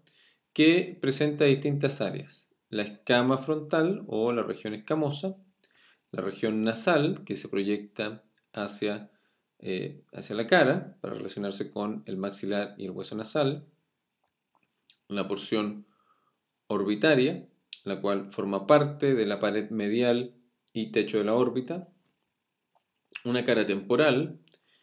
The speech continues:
que se, eh, proyecta hacia la gran fosa temporal. En ella destacamos esta proyección o este proceso denominado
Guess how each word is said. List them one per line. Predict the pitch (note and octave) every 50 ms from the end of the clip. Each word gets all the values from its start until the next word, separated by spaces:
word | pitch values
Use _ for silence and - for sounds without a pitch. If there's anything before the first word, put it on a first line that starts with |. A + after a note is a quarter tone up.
| _ _ _ _ _ -
que | - A#2+ A#2+ B2 C3 D3 D3 D3 - - _ -
se, | - - - - A2+ A2+ A2+ A#2 B2 C3 B2+ - -
eh, | - A2+ G#2+ G#2 G2+ G2+ G2 -
proyecta | - A2 G#2+ G#2+ C3 C#3+ C#3+ C#3+ - - C#3 C#3 C#3 - -
hacia | A#2+ A2+ - - A2+
la | G2+ G2 G2+
gran | G#2+ A#2+ C3+ C#3 C3+ C#3 C#3 C#3+ C#3+ - _ _ _ _ _ _ _ _
fosa | _ - - - A#2+ A2+ A2+ - B2+ A2+ -
temporal. | A2+ G#2 G#2 G#2 G#2+ C3+ C#3 D3+ C#3 A#2 A2 C#3+ F#3 F#3 - - _ _ _ _ _ _ _ _ _ _ _ _ _ _ _ _ _ _ _ _ _ _ _ _ _ _ _ _ _ _ _ _ _ _ _ _ - - - - _ _ _ _ _ _ _ -
En | A2 G#2+ A2
ella | A2+ A#2 A#2+ B2 B2+ C#3 C#3 - -
destacamos | - A2 G#2 - - A2 - - A2+ A2+ A2+ A2+ A2+ A2+ A2 - - - _ _ _ _ _ _ _ _ _ _ _ -
esta | C3 C#3 C#3+ C#3+ D3 -
proyección | B2 A#2 G#2+ A2 G#2+ - - - D#3 D3 C#3 C3 -
o | - G#2
este | G#2 - - G#2+
proceso | G2 - A2 A2 - - - E3 D3 C#3+ - D3 C3+ C#3 C#3+ -
denominado | - A#2+ A2 G#2 G#2 G#2 G#2 G#2 G#2+ G#2 G#2+ G#2+ G#2+ A2 - -